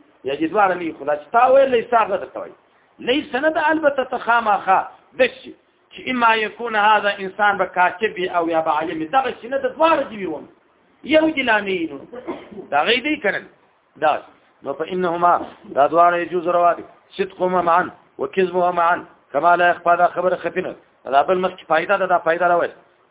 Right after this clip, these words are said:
فائده وي نه تاجوان. فائده لري؟ نه لري؟ اعلم أن من فصلي عقلها معنى واحد. نه لري؟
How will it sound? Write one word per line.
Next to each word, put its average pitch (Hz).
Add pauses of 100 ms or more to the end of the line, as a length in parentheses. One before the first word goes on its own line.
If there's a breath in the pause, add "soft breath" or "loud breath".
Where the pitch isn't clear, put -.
(140)
فائده 151
وي 214
نه 262
تاجوان. 170 (1120)
فائده 160
لري؟ 240 (2500)
نه 160
لري؟ 269 (1700)
اعلم 262
أن 233
من 214
فصلي 233
عقلها 226
معنى 214
واحد. 180 (1200)
نه 147
لري؟ 247